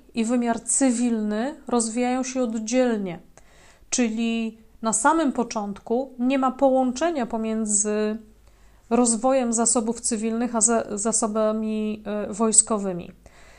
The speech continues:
E, to oczywiście, e, ma swoje uzasadnienie.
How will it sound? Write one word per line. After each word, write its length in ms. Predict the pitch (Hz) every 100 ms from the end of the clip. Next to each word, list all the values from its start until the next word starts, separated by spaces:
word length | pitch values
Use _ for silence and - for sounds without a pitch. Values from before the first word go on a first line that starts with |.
| - _
E, 340 | - 233 220 220
to 240 | 294 285
oczywiście, 1000 | 277 294 269 285 277 - 262 254 247 254 - - - - - 220
e, 140 | 220
ma 180 | 247 285
swoje 300 | 285 269 269
uzasadnienie. 1000 | 254 262 262 240 233 202 190 190 254